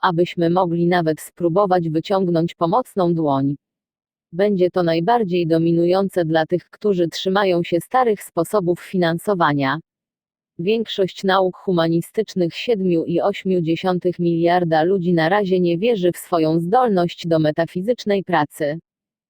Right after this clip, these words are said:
Jeśli tak nie jest, a w przypadku większości lekkich pracowników tak nie jest, skorzystaj z własnych narzędzi i umiejętności do zadań.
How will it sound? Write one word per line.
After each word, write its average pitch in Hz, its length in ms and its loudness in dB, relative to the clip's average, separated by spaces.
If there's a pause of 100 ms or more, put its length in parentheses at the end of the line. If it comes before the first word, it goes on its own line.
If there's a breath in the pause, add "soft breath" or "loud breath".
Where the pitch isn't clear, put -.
(300)
Jeśli 190 440 -4
tak 202 260 -2
nie 247 220 0
jest, - 280 -2
a 190 140 2
w - 80 -12
przypadku 196 600 -2
większości 160 680 -2
lekkich 185 480 -4
pracowników 175 800 -2
tak - 260 -4
nie 247 200 0
jest, - 260 -2
skorzystaj 175 720 -2
z 160 120 -4
własnych 180 500 -2
narzędzi 165 640 -2
i 165 60 0
umiejętności 165 960 -2
do 175 120 2
zadań. 147 500 0